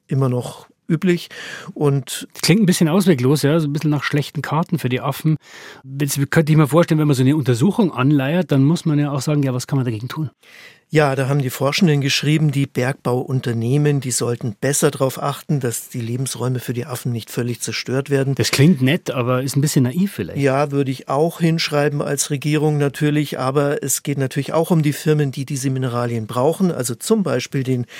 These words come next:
Speaker 1: Hersteller deines Smartphones und letztendlich kannst natürlich auch du dort mal hinschreiben und sagen, ich möchte ein affenschonendes Handy als nächstes haben.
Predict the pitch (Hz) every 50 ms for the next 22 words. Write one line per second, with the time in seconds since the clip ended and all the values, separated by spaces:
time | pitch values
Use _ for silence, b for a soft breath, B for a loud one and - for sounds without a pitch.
0 | B B B B - 135 127 - - - 139 135 131 123 127 120 123 127 120 -
1 | - - 123 117 123 127 - - 131 131 131 131 123 - - 117 113 120 123 117
2 | - - 107 107 - 123 - - 123 117 113 - - 117 - - 120 110 110 -
3 | - 113 110 - - _ - 135 139 143 139 B B B B B B B _ -
4 | 113 120 123 - - - - 117 113 120 113 107 139 135 135 - - 131 123 123
5 | 120 120 - 117 110 - 123 117 117 117 123 - _ _ - 135 135 131 - -
6 | 127 123 127 123 120 - - - 131 120 - - 120 113 110 - - _ - -
7 | 120 - - 135 120 - - - 110 110 113 107 104 107 107 - - - 117 113
8 | 117 113 113 104 101 - _ _ - 127 113 - 110 107 101 - - 113 - -
9 | - 107 101 101 104 92